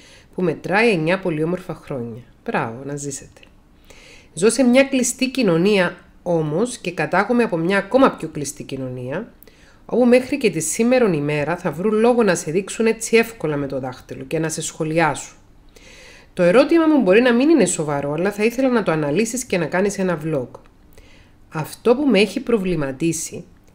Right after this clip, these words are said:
είναι πώς μετά από μια μακροχρόνια σχέση ο ένας από τους δύο προχωράει τόσο εύκολα, είτε άνδρας είτε γυναίκα».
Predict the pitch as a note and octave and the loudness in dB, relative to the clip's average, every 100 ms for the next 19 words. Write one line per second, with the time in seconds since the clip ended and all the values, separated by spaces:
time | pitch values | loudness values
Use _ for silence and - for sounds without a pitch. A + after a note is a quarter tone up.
0 | _ - G3+ G#3+ G3+ G3+ C4+ C#4+ F3+ - | _ -6 -2 0 0 2 6 8 6 0
1 | - E3+ E3+ F3 F3+ F3 E3 E3 E3+ E3+ | -8 -2 0 2 0 0 0 0 0 -2
2 | - D3+ - E3+ E3 D3 - D#3+ E3 E3 | -6 -8 -6 -2 -2 -4 -4 0 0 -2
3 | D#3+ C3+ - E3 D#3+ F#3+ G#3 F#3 F#3 D#3 | -8 -10 -8 -2 2 4 4 2 0 -4
4 | D#3+ D#3 C#3+ F3 E3 D#3+ - D#3+ D#3+ D#3 | -4 -4 -2 0 0 -6 -6 -2 0 -2
5 | D3 - D#3 D#3 - C#3 C3+ B2 - - | -4 -4 -4 -6 -6 -6 -6 -10 -18 -8
6 | F3 E3+ D#3+ D#3+ D3+ D3 D#3+ D#3+ F3+ G3+ | -6 -2 0 0 -2 -6 -6 -4 0 2
7 | C#3+ - | 0 -2